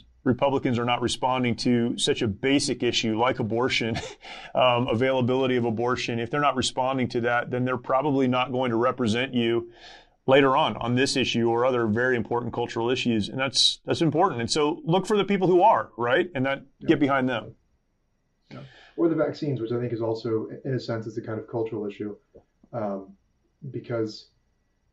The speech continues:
Speaker 2: I mean, because that, that was, it, it kind of, uh, was, um, something that also stigmatized people,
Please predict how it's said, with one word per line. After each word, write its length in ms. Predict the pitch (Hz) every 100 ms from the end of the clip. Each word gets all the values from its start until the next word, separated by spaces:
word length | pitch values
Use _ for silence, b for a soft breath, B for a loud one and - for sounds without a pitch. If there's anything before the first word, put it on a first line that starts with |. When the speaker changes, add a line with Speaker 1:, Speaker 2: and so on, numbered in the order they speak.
| _ -
Speaker 2:
I 40 |
mean, 260 | 156 170 165
because 320 | 143 156 131
that, 180 | 147 147
that 160 | 170
was, 180 | 170 143
it, 180 | 160 151
it 220 | 165 143 -
kind 220 | 170 160
of, 180 | 139 131
uh, 180 | 117 113 165
was, 280 | 143 135 120
um, 240 | 120 123 - _ _ _
something 500 | - - 175 170 156
that 200 | 135 123 - _ -
also 440 | 143 143 - 120 110
stigmatized 800 | - 156 151 135 120 104 101
people, 440 | 113 110 - 117